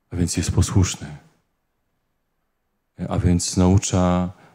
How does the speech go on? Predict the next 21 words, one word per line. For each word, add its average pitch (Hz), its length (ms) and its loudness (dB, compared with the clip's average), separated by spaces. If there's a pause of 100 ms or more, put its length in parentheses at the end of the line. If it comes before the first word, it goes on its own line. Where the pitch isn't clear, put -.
(260)
naukę 95 800 0 (2250)
świętą, 101 640 4 (420)
zdrową, 90 600 0
piękną, 90 580 0 (1400)
zbawienną 95 720 4
dla 85 120 -6
tych 82 180 -8
ludzi, 76 420 -4 (340)
którzy 92 340 -2
słuchali 98 540 0
Jezusa. 78 540 -8 (380)
I 95 60 0
arcykapłani 104 640 0
i 101 40 0
starsi 101 360 -4
też 110 180 -2
powinni 95 400 0
słuchać 87 420 -6
Jezusa, 85 380 -6
nie 82 140 -2
pytać, 98 440 -2